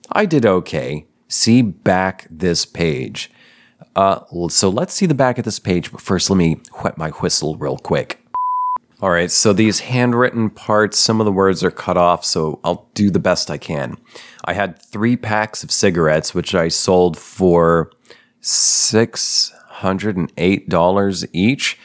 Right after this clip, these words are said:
I sold six pantyhose for about a dollar each. I had, uh, was he really selling? Oh, no, no, no. He was selling cigarettes for a dollar and eight cents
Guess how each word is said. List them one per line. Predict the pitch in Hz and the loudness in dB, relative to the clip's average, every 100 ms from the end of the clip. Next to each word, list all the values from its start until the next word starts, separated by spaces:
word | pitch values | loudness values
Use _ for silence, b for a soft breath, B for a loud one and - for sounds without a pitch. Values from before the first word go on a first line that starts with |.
| B B B | B B B
I | 87 | -4
sold | - 107 104 - | 2 2 2 -2
six | - 123 - | -2 -2 -2
pantyhose | - - 101 92 92 85 82 82 87 - | -8 -4 -2 -2 -2 0 0 0 -2 -2
for | 87 | 0
about | 85 80 85 82 78 _ - | 0 2 2 2 0 _ -6
a | 80 78 78 | -2 0 -2
dollar | 73 98 98 104 92 82 | -2 2 4 4 2 -2
each. | - 76 90 - - B B B B B | -4 -4 -4 -4 -10 B B B B B
I | 85 | 0
had, | 87 85 90 90 90 87 85 85 82 85 _ _ _ _ - | 0 0 -2 0 0 0 0 -2 -2 -6 _ _ _ _ -10
uh, | 80 76 | -4 -4
was | - 76 - 82 117 | -6 -10 -8 -2 0
he | 196 | 2
really | 220 214 220 | 4 4 4
selling? | 196 - - 170 180 - | 2 0 2 2 0 0
Oh, | 123 123 | 2 4
no, | 123 | 4
no, | 117 113 | 6 6
no. | 110 98 | 6 4
He | 104 | 2
was | 110 | 2
selling | - 123 107 | 2 2 2
cigarettes | - 110 101 95 87 | 2 2 4 2 2
for | - 98 | 0 2
a | 90 | 2
dollar | 82 101 101 101 95 | 2 4 4 2 0
and | 85 - | -2 -2
eight | 101 95 - | -2 -2 -2
cents | - 110 90 78 - | 0 0 -2 -4 -8